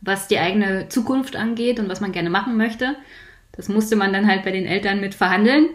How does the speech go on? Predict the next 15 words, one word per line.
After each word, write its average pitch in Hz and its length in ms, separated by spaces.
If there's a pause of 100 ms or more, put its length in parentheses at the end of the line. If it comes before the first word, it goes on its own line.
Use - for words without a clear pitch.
(760)
Die 208 140
hatten 202 180
eine 175 120
andere 240 320
Ansicht 277 520
und 208 120
dann 208 140
haben 208 160
sie 208 60
aber 202 120
auch 202 120
gesagt, 196 320 (360)
„Kind, 214 300
mach 185 260
ruhig, 311 480